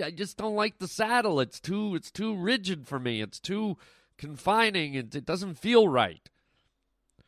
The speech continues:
And so my method for writing, which I think might be a bit, uh, unorthodox, but somehow, uh, works for me. It's the method that I get the most satisfaction from. It's the method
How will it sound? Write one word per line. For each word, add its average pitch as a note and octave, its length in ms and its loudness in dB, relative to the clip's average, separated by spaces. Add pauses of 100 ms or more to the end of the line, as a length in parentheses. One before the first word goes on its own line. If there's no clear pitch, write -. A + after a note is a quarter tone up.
(880)
And A#2+ 120 -8
so C#3+ 180 -2
my F#3+ 260 0
method F3+ 480 0
for C3 140 0
writing, E3+ 460 4
which D3 180 -2
I B2+ 100 2
think A3 380 -6
might D#3 220 2
be D3 100 2
a C#3 80 4
bit, C3 220 4 (260)
uh, C#3 160 0
unorthodox, C3+ 1120 4 (760)
but C#3 280 0
somehow, D#3+ 840 4 (100)
uh, C#3 360 2
works F3 300 4
for F3+ 160 -8
me. G3+ 220 0
It's - 180 -6
the A#2 80 -6
method D3 460 0
that C#3+ 120 4
I D3 200 4
get C#3 240 -4
the B2+ 80 -4
most C#3+ 320 -2
satisfaction C#3 880 -4
from. G#2 340 -4
It's G2+ 200 -10
the A2 80 -12
method B2+ 420 -6